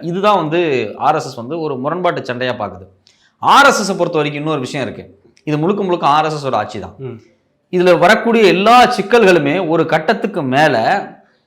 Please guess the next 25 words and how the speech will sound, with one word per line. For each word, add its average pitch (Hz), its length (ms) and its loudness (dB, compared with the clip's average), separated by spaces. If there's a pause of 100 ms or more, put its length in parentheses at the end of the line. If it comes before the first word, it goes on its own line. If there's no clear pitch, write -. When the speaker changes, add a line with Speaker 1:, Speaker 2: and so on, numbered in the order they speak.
(220)
Speaker 1:
அஹ், 131 160 -4
ஜனநாயக 233 500 4
சக்திகள், 185 400 2
மக்கள் 180 580 2
ஒரு 160 160 2
நடுநிலையான 208 640 4
முடிவு 180 200 2
எடுக்க 135 220 2
ஆரம்பிச்சிருவாங்க. 113 480 -8
இவங்க 147 180 -6
Speaker 2:
ம், 135 40 -2
Speaker 1:
எப்ப 123 140 -4
Speaker 2:
ம், - 40 -8
Speaker 1:
பாரு 190 200 0
Speaker 2:
ம். 165 40 0
Speaker 1:
இந்து 165 260 -4
இந்துன்னு 156 240 -8
சொல்லிட்டு 139 280 -10
இருக்காங்க, 123 260 -8
எப்ப 127 180 -8
Speaker 2:
ஓகே. - 20 -10
Speaker 1:
பாரு 160 180 -4
கலவரம் 135 320 -6
பண்ணிட்டே 131 140 -10
இருக்காங்க, 113 300 -8